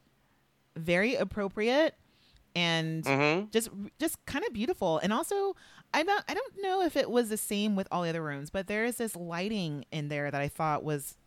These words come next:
Speaker 1: I think, the best out of all the rooms. The way this particular room was lit, I thought
Speaker 2: Mm-hmm.
Speaker 1: looked great.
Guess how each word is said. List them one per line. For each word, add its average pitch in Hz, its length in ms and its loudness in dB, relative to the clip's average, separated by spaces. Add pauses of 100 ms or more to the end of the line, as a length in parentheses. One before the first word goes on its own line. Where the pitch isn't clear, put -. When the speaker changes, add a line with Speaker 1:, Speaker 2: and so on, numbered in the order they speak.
Speaker 1:
I 175 80 -2
think, 269 240 -2
the 226 100 2
best 156 340 0
out 156 80 -4
of 151 80 -8
all 143 180 -2
the 143 100 -6
rooms. 131 520 -10
The 156 120 -4
way 156 240 0
this - 480 -6 (760)
particular 180 500 -2
room 156 280 -2
was 143 160 -6
lit, 127 280 -2 (320)
I 160 120 -2
thought 143 320 4
Speaker 2:
Mm-hmm. 190 240 0
Speaker 1:
looked - 240 -2
great. 156 380 -2